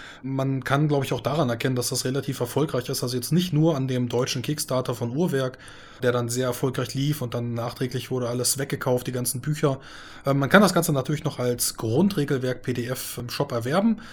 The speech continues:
aber zum Nachdruck musste man ein bisschen warten. Aber wie gesagt, ähm, auch das Computerspiel ist dann, äh, relativ erfolgreich gewesen.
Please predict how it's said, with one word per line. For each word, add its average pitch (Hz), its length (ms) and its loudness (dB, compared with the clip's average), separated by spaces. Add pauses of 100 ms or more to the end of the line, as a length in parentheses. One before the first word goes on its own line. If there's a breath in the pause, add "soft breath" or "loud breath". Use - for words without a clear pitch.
(220 loud breath)
aber 135 320 2
zum 127 300 2
Nachdruck 156 460 2
musste 143 240 0
man 127 120 0
ein 123 40 -2
bisschen 123 260 -2
warten. 123 220 -2
Aber 113 220 -2
wie 120 80 -4
gesagt, 123 340 -4
ähm, 113 320 -4
auch - 400 -6
das - 160 -4
Computerspiel 127 540 0
ist 123 160 -4
dann, 123 200 -2
äh, 123 40 -4
relativ 123 460 -2
erfolgreich 123 580 -4
gewesen. 143 720 2